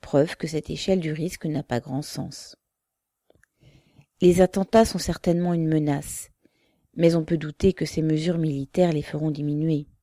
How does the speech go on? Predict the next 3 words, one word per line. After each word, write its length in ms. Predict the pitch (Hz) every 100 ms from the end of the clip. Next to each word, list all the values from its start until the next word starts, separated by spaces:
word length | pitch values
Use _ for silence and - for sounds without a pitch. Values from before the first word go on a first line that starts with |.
| _ _ _ _ _ _ _ _ _ _ _
Et 80 | 175
ce 140 | -
quasi-couvre-feu 1040 | 156 175 165 180 - 160 151 147 - 175 170